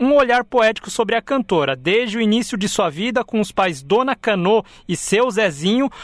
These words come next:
sua relação especial com o recôncavo baiano, além de suas ligações com escritores como Vinícius de Moraes, Clarice Lispector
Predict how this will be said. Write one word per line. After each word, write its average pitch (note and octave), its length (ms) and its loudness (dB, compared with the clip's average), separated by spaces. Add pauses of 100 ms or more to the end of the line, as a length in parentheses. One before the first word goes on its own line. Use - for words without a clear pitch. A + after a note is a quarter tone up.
(100)
sua C4 240 2
relação C#4+ 460 0
especial C#4 560 -2
com C4 160 -2
o - 20 2
recôncavo A#3 680 0
baiano, F#3+ 560 0 (260)
além C#4 320 2
de C#4+ 100 -2
suas C4+ 340 0
ligações C4+ 600 -2
com C4+ 180 -4 (120)
escritores C4+ 760 0
como F3 240 -2
Vinícius E3+ 600 0
de A3 80 0
Moraes, F#3 500 0 (240)
Clarice C#4 540 0
Lispector A3+ 640 -2